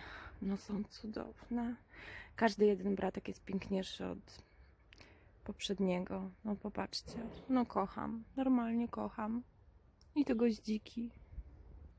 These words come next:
Tu jeszcze w tych takich malutkich doniczkach posadziłam po jednej pelargonii.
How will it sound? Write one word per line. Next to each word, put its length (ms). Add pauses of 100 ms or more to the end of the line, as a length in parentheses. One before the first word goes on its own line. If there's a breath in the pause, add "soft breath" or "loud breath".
(120)
Tu 120
jeszcze 260
w 60
tych 160
takich 260
malutkich 480
doniczkach 500
posadziłam 560
po 120
jednej 260
pelargonii. 1000